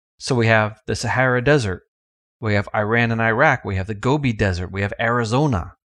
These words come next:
Those are all the same latitude. Likewise, in the Southern Hemisphere, you have Australia, places like that. It, it's dry there. So this is called a Hadley cell.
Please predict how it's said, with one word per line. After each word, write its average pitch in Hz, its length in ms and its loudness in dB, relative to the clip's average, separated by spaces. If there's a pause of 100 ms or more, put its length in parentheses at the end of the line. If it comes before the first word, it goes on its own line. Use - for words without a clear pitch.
(140)
Those 123 160 0
are 143 80 4
all 175 80 4
the 139 80 2
same 143 560 -4 (100)
latitude. 120 600 -4 (680)
Likewise, 120 460 2
in 120 60 0
the 120 80 0
Southern 139 300 0
Hemisphere, 98 640 -4 (200)
you 98 120 -6
have 98 340 -4 (360)
Australia, 113 680 -2 (800)
places 120 320 -2
like 117 180 0
that. 120 380 0
It, 110 160 -10
it's 113 220 -8
dry 131 480 2
there. 95 400 -4 (380)
So 139 140 4
this 170 140 6
is 226 80 2
called 185 200 4
a - 80 4
Hadley 131 580 0
cell. 87 420 -2